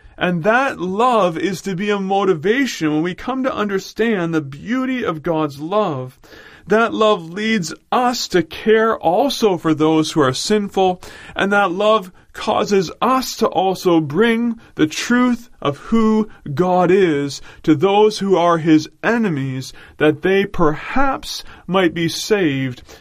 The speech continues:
and come to a knowledge of salvation through repentance and hope in Jesus Christ. There's a few things we want to open up as we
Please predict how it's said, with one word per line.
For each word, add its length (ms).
and 180
come 220
to 140
a 40
knowledge 380
of 100
salvation 580
through 180
repentance 760
and 160
hope 300
in 140
Jesus 380
Christ. 580
There's 120
a 40
few 220
things 240
we 80
want 120
to 60
open 260
up 200
as 160
we 260